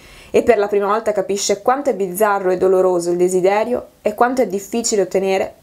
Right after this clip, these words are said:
ciò che si vuole davvero. Riassumendo, in questo libro il lettore appassionato e curioso troverà i mixtape e le cassette musicali come accettabile forma di comunicazione sentimentale, l'emozione di un nuovo mezzo di comunicazione,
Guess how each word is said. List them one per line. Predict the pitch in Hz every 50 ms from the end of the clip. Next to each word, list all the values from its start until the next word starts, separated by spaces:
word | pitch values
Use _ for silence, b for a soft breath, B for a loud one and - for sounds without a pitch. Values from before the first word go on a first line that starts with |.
| _ _
ciò | - 226 214
che | - 208
si | 208 - 226
vuole | 208 185 175 180 175
davvero. | 175 180 - 180 180 - - - - - - _ _ _ b b b b b b b b
Riassumendo, | - 240 277 277 - - 277 233 202 185 185 180 185 190 185 -
in | - 233
questo | 233 254 254 - 254
libro | 247 262 269 262
il | 240
lettore | 208 208 208 233 226
appassionato | 214 214 202 202 - - 214 208 202 208 202
e | 190
curioso | 220 214 214 226 247 254 262
troverà | 254 220 202 190 185 185 180
i | 185
mixtape | 185 185 - - - - - 208 214 240 240 226
e | 190
le | 170 170
cassette | 170 190 - - 208 - 208
musicali | 202 196 190 180 190 - 196 180 180 196 190
come | 196 190 170 175
accettabile | 180 - 196 190 - 190 190 185 180 185
forma | 185 196 190 185 185
di | 180 190
comunicazione | - 185 185 175 180 175 180 175 - - 190 180 180
sentimentale, | 180 - 180 175 - 180 170 165 170 170 - - 135 156 - - - - - B B B B B B B B
l'emozione | 226 233 247 247 247 - 294 285 285
di | 240 233
un | 208
nuovo | 208 202 202
mezzo | 196 196 196 196 202
di | 190 196
comunicazione, | 196 185 185 180 180 180 175 185 185 - - - 202 165 160 160 180 214 - -